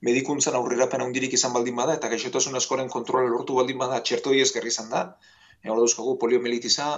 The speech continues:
baztanga, errubeola,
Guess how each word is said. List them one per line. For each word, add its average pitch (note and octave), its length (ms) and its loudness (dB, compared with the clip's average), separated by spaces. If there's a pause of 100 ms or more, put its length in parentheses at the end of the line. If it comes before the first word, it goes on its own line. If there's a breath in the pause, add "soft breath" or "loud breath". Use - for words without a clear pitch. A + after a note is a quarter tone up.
(500 loud breath)
baztanga, B2+ 540 -2 (540 loud breath)
errubeola, A#2+ 560 2